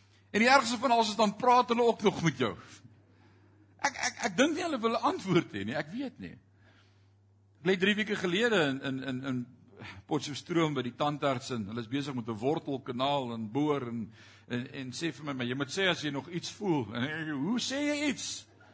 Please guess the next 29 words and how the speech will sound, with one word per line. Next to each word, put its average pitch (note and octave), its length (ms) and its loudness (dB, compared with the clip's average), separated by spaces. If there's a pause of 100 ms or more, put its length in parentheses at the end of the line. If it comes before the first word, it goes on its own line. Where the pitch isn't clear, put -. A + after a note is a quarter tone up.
(400)
Ek D4 300 6
voel." E4 600 10
<laughs> - 680 -14 (600)
So A#3 80 2
ek G3+ 160 4
maak B3+ 240 10
net D4 140 -2
sulke B3 240 -2
snaakse A#3+ 580 2
geluide, F#3+ 480 6
dan D3+ 160 0
sien G3+ 160 -4
ek E3 140 -4
die - 80 2
tandarts F#3+ 420 6
langs F3 300 4
en D#3 80 -4
loer F3 240 0
net E3+ 100 -10
so F3 120 -4
by D#3 100 -4
die C#3 100 -4
deur E3+ 300 4
in, C3+ 100 -2
soos, B2+ 160 -4
"Wat D3+ 240 0
gaan C3 160 -4
hier G3 240 0
aan?" C3+ 160 6